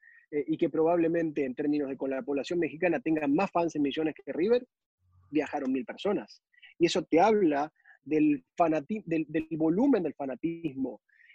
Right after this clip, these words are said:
Eh, y también creo que en México hay otro punto que es, hay otros deportes como el béisbol, hay otros deportes como la N F L, que son muy fuertes, y eso no ocurre en otras partes de la región.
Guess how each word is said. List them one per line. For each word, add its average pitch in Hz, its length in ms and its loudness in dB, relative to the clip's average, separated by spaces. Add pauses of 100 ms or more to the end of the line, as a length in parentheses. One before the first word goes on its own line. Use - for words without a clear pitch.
(120)
Eh, 139 520 4 (280)
y 160 100 -2
también 202 500 2
creo 208 200 2
que 180 80 -4
en 156 120 4
México 175 640 0
hay 156 140 4
otro 147 220 -2
punto 170 340 0
que 135 240 0
es, - 160 -14 (180)
hay 151 140 4
otros 208 200 4
deportes 180 480 2
como 143 180 -6
el 135 60 -2
béisbol, 156 460 2 (280)
hay 147 120 4
otros 170 200 2
deportes 165 440 0
como 147 220 -2
la 139 80 0
N 139 100 -2
F 135 180 -4
L, 165 200 0 (320)
que 165 100 0
son 202 280 2
muy 240 160 4
fuertes, - 580 -2 (180)
y 185 100 2
eso 214 200 2
no 208 100 4
ocurre 208 380 0
en 165 180 2
otras 165 220 -2
partes 160 320 2
de 143 60 -2
la 135 100 -4
región. 123 500 -2